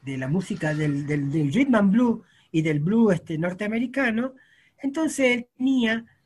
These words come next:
este, dos, eh, llamémosle íconos, eh, musical, musicalmente hablando.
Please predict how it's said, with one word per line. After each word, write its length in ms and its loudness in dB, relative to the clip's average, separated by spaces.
este, 540 -6
dos, 520 -4
eh, 420 -10
llamémosle 720 -4
íconos, 880 -2
eh, 440 -10
musical, 720 -2
musicalmente 680 -2
hablando. 520 -2